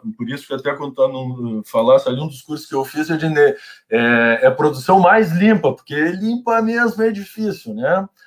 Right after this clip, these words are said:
O ser humano vive sonhando com isso, mas praticar não é simples, né? Mas a energia eólica, realmente, ela nos dá, né, aquele ventinho, né, que a gente gosta tanto,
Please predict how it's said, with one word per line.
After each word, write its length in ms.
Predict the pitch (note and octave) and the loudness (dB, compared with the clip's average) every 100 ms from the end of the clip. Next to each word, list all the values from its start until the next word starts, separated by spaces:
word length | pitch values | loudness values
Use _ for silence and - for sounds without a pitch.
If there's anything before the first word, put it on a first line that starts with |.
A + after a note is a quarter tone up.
| _ | _
O 40 | - | -10
ser 200 | D3 D3 | -6 -6
humano 360 | D3 E3+ F#3 | -2 0 0
vive 240 | D#3+ F3+ A3 | -2 -4 -4
sonhando 640 | - F3 D#3 E3+ F#3+ E3 | -2 -2 0 2 2 0
com 180 | B2 B2+ | -6 -8
isso, 500 | C3 E3 F#3 - F#3+ - _ _ _ | -4 -2 -4 -6 -18 -20 _ _ _
mas 300 | C3+ C3+ - | -4 -4 -4
praticar 680 | - D3+ - C3 - C#3+ D#3 | -2 -2 -2 -10 0 2 2
não 180 | E3 | 2
é 100 | E3 | 2
simples, 560 | F3+ - E3 D#3+ F3+ - | 0 0 -2 -2 -8 -20
né? 120 | - - _ _ - | -20 -20 _ _ -8
Mas 160 | A#2+ B2+ | -6 -2
a 60 | |
energia 400 | E3 F3 E3+ D#3+ | 0 0 0 2
eólica, 420 | F#3 F3 F#3 F#3+ | 6 6 4 2
realmente, 460 | F#3 G#3 G#3 G#3 G3+ | 0 0 0 -2 -2
ela 140 | A#2 | -4
nos 260 | B2 C3+ B2+ | -4 -6 -4
dá, 240 | C3+ E3 | 0 2
né, 120 | F#3 C3 | 2 0
aquele 260 | C3 C3+ | -4 -8
ventinho, 720 | B2 C3+ C3+ - F3 F#3+ D#3+ | -8 -12 -14 -12 -8 -6 -6
né, 200 | A#2 C#3 | -4 -4
que 100 | E3 | -4
a 40 | A#2+ | -8
gente 300 | C3+ B2 G#2+ | -12 -14 -6
gosta 440 | B2+ C3+ - A2+ - | 0 0 -2 -14 -8
tanto, 480 | C#3 D#3 E3 F3 | -4 -4 -6 -10